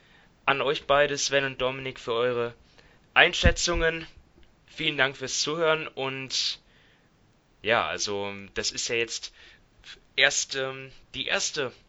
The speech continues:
Preview gewesen von sechs. Ähm, wir machen schon bald weiter dann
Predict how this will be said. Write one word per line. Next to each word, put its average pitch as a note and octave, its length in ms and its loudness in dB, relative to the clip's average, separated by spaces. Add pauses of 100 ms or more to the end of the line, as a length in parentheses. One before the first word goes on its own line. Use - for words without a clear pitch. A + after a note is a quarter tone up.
(600)
Preview D3 360 -6
gewesen C#3 640 -2 (160)
von C#3 340 -2
sechs. D3 440 -2
Ähm, C3 380 -6 (480)
wir C3+ 160 2
machen D3+ 280 -4
schon B2+ 220 -2
bald C3+ 320 2
weiter C3+ 340 0
dann B2+ 320 -4